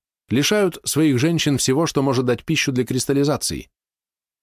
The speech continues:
Вот уже три месяца я живу среди народа, где из-за спеси люди, титулованные, скоро достигнут того же самого. Мужчины называют стыдливостью требования гордыни, доведённой до безумия аристократией.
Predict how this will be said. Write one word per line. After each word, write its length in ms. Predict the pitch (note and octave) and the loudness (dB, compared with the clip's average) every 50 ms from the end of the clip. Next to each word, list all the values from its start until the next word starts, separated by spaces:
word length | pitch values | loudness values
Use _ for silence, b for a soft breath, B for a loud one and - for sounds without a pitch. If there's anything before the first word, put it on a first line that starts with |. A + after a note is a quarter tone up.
| _ _ _ _ _ _ _ - | _ _ _ _ _ _ _ -2
Вот 240 | E2+ G#2+ C#3+ C#3+ | 0 0 2 2
уже 160 | C#3+ A#2+ D3 - | 4 2 2 2
три 160 | B2+ C3+ C3 | 2 2 2
месяца 380 | C3+ C#3+ B2+ C#3+ C3 - B2 | 2 2 2 0 0 0 0
я 160 | B2 A#2+ A#2+ G#2+ | 2 2 2 2
живу 200 | A2+ A#2 C3 B2+ | 2 2 0 0
среди 260 | - A#2+ A#2 A2+ A2+ | 0 0 0 0 2
народа, 340 | A2+ A2 A2 B2+ C3+ C3 A2+ | 2 2 2 2 2 0 0
где 160 | G#2+ G#2+ A2+ | 0 0 2
из-за 220 | A#2 G#2 G2 A2 | 2 2 2 0
спеси 360 | G2 - - D#3 C#3+ - B2+ | 0 0 0 0 0 2 0
люди, 220 | A2+ B2 B2 A#2+ G#2+ | 0 0 0 -2 -6
титулованные, 600 | - - - A2 G#2+ A2+ A#2 B2 C3 C#3 D3 C#3+ | -6 -2 -2 0 2 2 2 2 0 0 0 -2
скоро 260 | - - C3 B2 B2 | -2 0 0 0 2
достигнут 540 | A2+ A2 - - C3 B2+ C3+ C3+ C3 - - - | 2 0 -2 -2 -4 -2 -2 -2 -2 -4 -6 -4
того 220 | - A#2+ A2 G#2+ G2 | -2 0 0 2 0
же 100 | G2+ G#2 | 0 0
самого. 400 | - A2 F#2+ E2 C#2+ B1 A#1+ - _ _ _ _ _ _ _ _ _ _ _ _ _ _ _ _ _ _ _ _ _ _ _ - | -2 -2 -2 -4 -4 -8 -12 -14 _ _ _ _ _ _ _ _ _ _ _ _ _ _ _ _ _ _ _ _ _ _ _ -4
Мужчины 480 | E2+ F#2 B2+ - - - A3 A3 G#3 | -2 0 0 0 2 2 2 2 2
называют 580 | F#3 E3 D3+ B2 B2+ B2+ D3+ D#3 D3 C3+ - - - | 2 2 2 2 2 2 2 2 2 0 -2 -6 -8
стыдливостью 720 | - - - C#3+ B2+ A#2+ C#3 D#3 D3+ D3 C#3 - - C#3+ A#2 | -8 -4 -2 0 0 2 2 2 4 2 2 2 0 -2 0
требования 520 | A#2 C3+ C#3 B2+ B2 B2+ B2 A#2 A#2 A#2 | 0 0 0 2 0 0 0 0 0 0
гордыни, 440 | G#2+ A2 G#2 G#2 G2 A#2 C#3 D3+ C#3 | 2 0 0 2 2 0 0 2 2
доведённой 440 | A#2 G#2+ G#2+ G#2 A#2 B2 B2 A#2+ A2 | 0 0 2 2 0 0 0 0 0
до 100 | A2+ G#2+ | 2 2
безумия 460 | A2+ A2+ G#2 A#2+ C3 B2+ B2+ B2 - | 2 2 2 2 2 2 0 0 -2
аристократией. 880 | - A#2+ A#2+ A#2 - - C#3 - C3+ B2 G2 - D#2+ C#2+ B1+ - - | -2 -2 -2 -2 -2 -4 -4 -2 -2 -2 -2 -2 -6 -8 -8 -10 -14